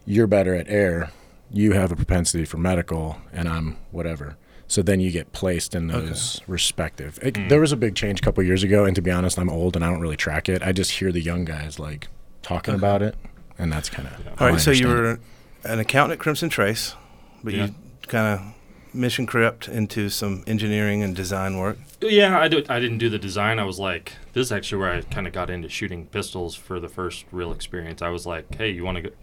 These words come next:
Speaker 3: the engineers would pull me and say, "Hey, you wanna go help us do torture testing on some products?" And so a lot of that was, like, new guns that were not out to the market yet. So I thought that was, like, really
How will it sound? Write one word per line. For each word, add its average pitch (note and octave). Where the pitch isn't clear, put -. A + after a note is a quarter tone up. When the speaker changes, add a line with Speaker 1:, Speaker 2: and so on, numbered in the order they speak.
Speaker 3:
the E2+
engineers E2+
would D#2+
pull G2+
me F2
and E2
say, E2
"Hey, F2
you E2+
wanna F2+
go F2
help F2
us E2+
do F2
torture F#2+
testing E2+
on D#2
some -
products?" -
And F2+
so E2+
a F2
lot F#2
of F2+
that F2
was, F2+
like, E2
new F2
guns F2
that D#2+
were F2+
not E2
out E2+
to -
the F2
market F2
yet. A2
So -
I F2
thought F2+
that F2
was, D#2+
like, E2
really E2